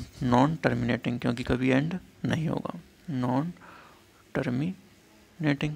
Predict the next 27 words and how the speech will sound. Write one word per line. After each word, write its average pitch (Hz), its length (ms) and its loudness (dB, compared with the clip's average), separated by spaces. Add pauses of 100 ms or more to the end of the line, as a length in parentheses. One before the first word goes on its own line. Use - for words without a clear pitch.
(240)
and 123 140 2
repeating 131 420 2
की 143 80 2
बात 147 200 4
करें 139 220 0
तो 127 120 -10
कैसा 127 260 -4
होगा? 143 240 -2
Repeating - 580 -8 (180)
होगा। - 240 -8 (720)
अब 127 120 4
इसको 123 200 -4
theorem 123 300 -2
को 131 100 -6
समझते 127 420 -6
हैं। - 120 -10 (480)
Theorem 127 280 2
कह 127 140 0
रही 120 180 0
है, 175 140 -2 (2750)
let 139 400 4
X 127 200 2
equal 127 280 2
to 151 200 0 (540)
P 131 160 6
upon 127 340 2
Q, 139 240 -2